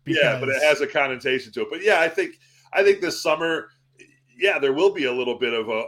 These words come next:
Speaker 1: a wave there, in part because of some of these other things that we're talking about from a business perspective. You know, and again, look, still, there's still a game that's gotta come up on the schedule. But if
Speaker 2: Right.
Speaker 1: you think about what comes up here in the, the coming days and weeks, again, information about reseating and ticket packages,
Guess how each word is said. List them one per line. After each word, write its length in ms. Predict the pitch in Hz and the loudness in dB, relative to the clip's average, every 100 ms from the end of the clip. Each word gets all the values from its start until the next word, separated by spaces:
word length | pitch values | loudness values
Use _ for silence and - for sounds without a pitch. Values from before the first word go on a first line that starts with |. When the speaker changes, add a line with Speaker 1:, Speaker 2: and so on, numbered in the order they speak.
| 117 | -2
Speaker 1:
a 140 | 113 | -2
wave 400 | 113 117 110 107 | 0 -2 -2 -4
there, 260 | 113 104 113 | -6 -4 -2
in 340 | 147 156 151 | -4 -8 -10
part 300 | 127 160 175 | -4 -2 -2
because 300 | 143 165 160 | -6 -8 -8
of 80 | 147 | -6
some 140 | 160 | -8
of 60 | 151 | -6
these 180 | 147 147 | -6 -4
other 180 | 143 143 | -4 -4
things 260 | 143 156 | -6 -8
that 80 | 143 | -8
we're 100 | 123 | -8
talking 260 | 120 139 143 | -6 -6 -4
about 220 | 127 117 | -4 -6
from 80 | - | -8
a 60 | 110 | -12
business 320 | 123 156 160 | -12 -10 -14
perspective. 600 | - 110 - 117 - 117 - _ _ _ _ | -12 -12 -4 -4 -4 -6 -8 _ _ _ _
You 120 | 127 | -4
know, 240 | 120 117 - _ 127 | -2 -4 -10 _ -6
and 100 | 127 | -4
again, 260 | 120 147 | -2 -2
look, 220 | 120 113 101 | -2 -4 -6
still, 300 | - 120 120 | -4 -4 -4
there's 140 | 117 - | -12 -6
still 160 | 131 | -4
a 40 | 120 | -2
game 200 | 123 123 | -4 -4
that's 140 | 117 | -6
gotta 180 | 127 110 | -6 -6
come 160 | - 120 | -6 -6
up 140 | 110 | -4
on 80 | 107 | -8
the 80 | - | -10
schedule. 640 | - 143 147 147 127 - _ _ | 0 0 0 -2 -4 -10 _ _
But 80 | - | -4
if 60 | |
Speaker 2:
Right. 60 | 113 | -2
Speaker 1:
you 60 | 151 | -2
think 140 | 170 | -2
about 180 | 151 139 | -2 -2
what 140 | 139 | -2
comes 240 | - 139 143 | -2 0 0
up 180 | 131 | 0
here 140 | 139 127 | 0 -2
in 80 | 120 | -2
the, 120 | 120 _ _ 120 | -10 _ _ -8
the 140 | 110 - _ _ _ _ | -8 -8 _ _ _ _
coming 340 | - 120 113 | -12 -10 -10
days 340 | 110 117 117 107 | -2 -2 -2 -6
and 120 | 98 | -8
weeks, 400 | 147 123 127 - _ _ _ _ _ _ _ _ _ _ - | -6 -6 -8 -18 _ _ _ _ _ _ _ _ _ _ -8
again, 260 | 113 110 | -4 -2
information 480 | 123 135 127 123 - | -2 -2 0 0 0
about 200 | 123 120 | -2 0
reseating 500 | 123 120 127 123 120 | -2 -4 -4 -4 -4
and 100 | 110 | -4
ticket 240 | 143 131 | -4 -4
packages, 560 | 127 107 98 98 98 90 | -2 -4 -4 -6 -8 -8